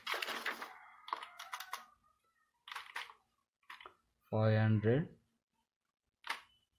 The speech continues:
seven fifty, thousand K V A. A five hundred K V A transformer is enough for this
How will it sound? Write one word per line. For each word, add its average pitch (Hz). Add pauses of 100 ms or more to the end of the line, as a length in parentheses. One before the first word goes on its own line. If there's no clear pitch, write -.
(180)
seven 113
fifty, 113
thousand 113
K 107
V 92
A. 80 (1300)
A 120
five 113
hundred 123
K 120
V 113
A 113
transformer 113
is 127 (100)
enough 113 (340)
for 110
this 127